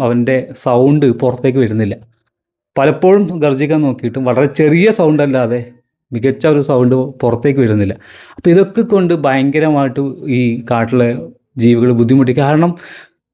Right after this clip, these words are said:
എല്ലാം ഓക്കെയാണ്, പക്ഷേ ആളുടെ ആ ഒരു മനസ്സിൽ നിന്ന് പുറത്തേക്ക് യഥാർത്ഥ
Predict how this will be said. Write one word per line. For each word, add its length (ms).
എല്ലാം 380
ഓക്കെയാണ്, 460
പക്ഷേ 280
ആളുടെ 440
ആ 200
ഒരു 220
മനസ്സിൽ 500
നിന്ന് 200
പുറത്തേക്ക് 680
യഥാർത്ഥ 540